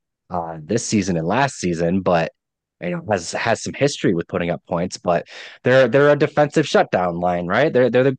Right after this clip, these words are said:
they're the modern day grind line, basically. This is, they're,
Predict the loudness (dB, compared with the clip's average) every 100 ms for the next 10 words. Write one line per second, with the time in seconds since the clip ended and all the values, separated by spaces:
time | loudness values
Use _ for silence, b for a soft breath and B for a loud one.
0 | -6 -2 -2 -2 0 0 0 0 0 0
1 | 2 2 2 2 2 0 0 -2 -2 -4
2 | -2 -2 -2 2 2